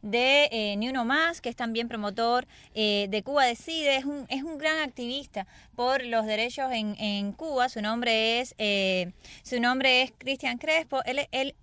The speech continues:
lo que hizo fue subir el video de uno de los vecinos del cerro que, indignado por la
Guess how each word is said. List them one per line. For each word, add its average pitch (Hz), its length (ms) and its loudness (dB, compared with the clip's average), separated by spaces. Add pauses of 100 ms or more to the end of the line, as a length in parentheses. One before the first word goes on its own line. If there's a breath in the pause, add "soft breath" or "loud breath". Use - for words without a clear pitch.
lo 240 160 0
que 247 120 2
hizo 320 380 -2
fue 285 300 -2
subir 285 420 -4
el 277 140 -6
video 240 560 0 (340 loud breath)
de 254 220 4
uno 370 260 0
de 285 140 4
los 254 160 2
vecinos 311 520 -4
del 247 200 -2
cerro 254 560 0 (280 soft breath)
que, 254 180 2
indignado 302 1160 0
por 247 280 0
la 247 420 2